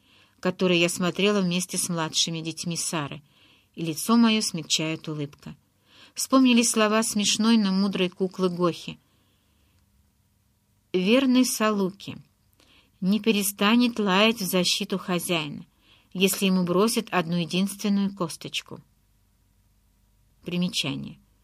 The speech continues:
Пустынный пёс. «Не перестанет!» — восклицаю я громко. Карим забеспокоился,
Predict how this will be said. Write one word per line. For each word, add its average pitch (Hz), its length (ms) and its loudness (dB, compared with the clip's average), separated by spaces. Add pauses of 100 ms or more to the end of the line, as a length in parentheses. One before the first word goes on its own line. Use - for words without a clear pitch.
(760)
Пустынный 202 680 0
пёс. 135 400 -10 (2000)
«Не 214 200 4
перестанет!» — 233 840 0 (160)
восклицаю 160 640 -2
я 151 120 -2
громко. 147 520 -8 (1040)
Карим 233 320 4
забеспокоился, 233 1000 -2